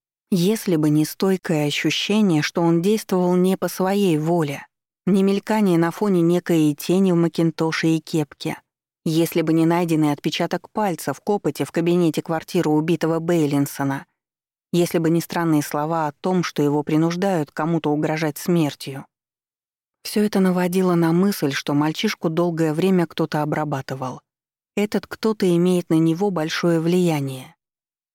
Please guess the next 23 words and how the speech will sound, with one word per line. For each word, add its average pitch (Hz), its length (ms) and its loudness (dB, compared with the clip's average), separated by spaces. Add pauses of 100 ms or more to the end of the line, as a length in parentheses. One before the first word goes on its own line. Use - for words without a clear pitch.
(360)
Прибежавший, 202 720 0
едва 190 260 0
заслышав 190 520 -2
о 180 40 2
несчастье 175 580 0
в - 40 -6
семье 175 420 2
его 165 200 0
дядя, 175 500 -2
прокурор 151 420 -2
Швецов, - 720 -4 (840)
полчаса 220 520 -2
бушевал 190 440 -2
в - 100 -16
кабинете 180 500 2
Фролова, 156 680 -4 (200)
поочерёдно 165 640 0
вытягивая 147 580 0
тонкий, 180 420 0
как 139 200 -6
у 147 40 -2
пианиста, 151 580 0
палец 160 540 -6